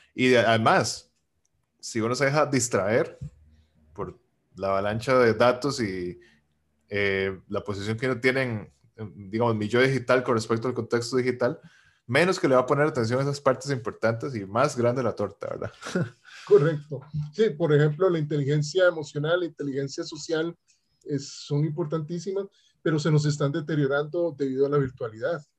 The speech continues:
Speaker 1: Sí.
Speaker 2: ¿Verdad? Ahora,
Speaker 1: Sí.
Speaker 2: eso nos lleva al cuarto punto que vos me planteaste,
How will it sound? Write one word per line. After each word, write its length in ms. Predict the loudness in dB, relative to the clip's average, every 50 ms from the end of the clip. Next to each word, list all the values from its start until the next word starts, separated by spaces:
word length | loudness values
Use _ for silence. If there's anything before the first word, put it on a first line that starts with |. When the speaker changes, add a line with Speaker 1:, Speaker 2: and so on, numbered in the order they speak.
| _ _ _ _ _
Speaker 1:
Sí. 120 | _ -16 -16 -16 _ _ _ _ _ _ _ -20 -14
Speaker 2:
¿Verdad? 180 | -12 -10 -10 -10 -12 -16 _ _ _ _ _ _ _ _ _ _ _ _ _ _ _ _ _ _ _ _ _ _
Ahora, 320 | 0 2 4 4 6 4 2
Speaker 1:
Sí. 60 | 0 -4 _ _ _ _ _ _ _ _ _ _ _ _ _ _ _ _ _ _ _ _ _ 4
Speaker 2:
eso 220 | 6 6 6 4
nos 120 | 2 2
lleva 380 | 4 4 4 6 6 4 2 0 -6 -12 _ _ _ _ _ _ _ -8
al 300 | -6 -4 -4 -6 -8 -10 _
cuarto 680 | 0 4 6 6 6 4 0 _ _ -6 -6 -6 -6 -10 _ _ _
punto 420 | -6 -6 -6 -6 -6 -6 -6 -6
que 120 | -4 -4 -2
vos 540 | 0 2 2 2 0 -4 -10 -18 -20 _ _ _ _ _ _ _ _ _ _ _ _ _ -2
me 160 | -2 -2 -2
planteaste, 760 | -2 -4 -8 -8 -6 -4 -2 -2 0 -2 -2 -6 -12 -16 -18